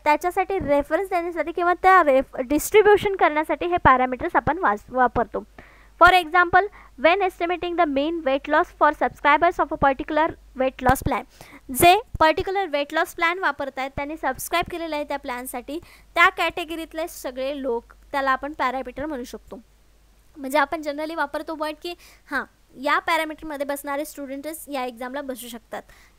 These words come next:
हे parameter word आपण इथे असं वापरू शकतो.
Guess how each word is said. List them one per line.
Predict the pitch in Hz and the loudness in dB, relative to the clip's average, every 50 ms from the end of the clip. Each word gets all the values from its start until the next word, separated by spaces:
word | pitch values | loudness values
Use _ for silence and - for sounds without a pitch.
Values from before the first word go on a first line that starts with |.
| _ _ _ _ _ - | _ _ _ _ _ 0
हे | 339 359 415 | 0 0 0
parameter | - - 302 294 262 262 254 262 262 247 269 302 | 0 -2 -2 0 0 0 -2 -4 -8 -10 -10 -12
word | 339 277 254 240 240 | -10 -8 -6 -6 -6
आपण | 240 - - 226 233 | -8 -10 -10 -12 -12
इथे | 226 - - 277 | -12 -8 -8 -8
असं | 269 - - 320 | -6 -6 -6 -4
वापरू | 359 269 - - 214 220 | -4 -4 -6 -6 -12 -14
शकतो. | - - 226 - _ - - 247 | -12 -14 -16 -16 _ -18 -18 -18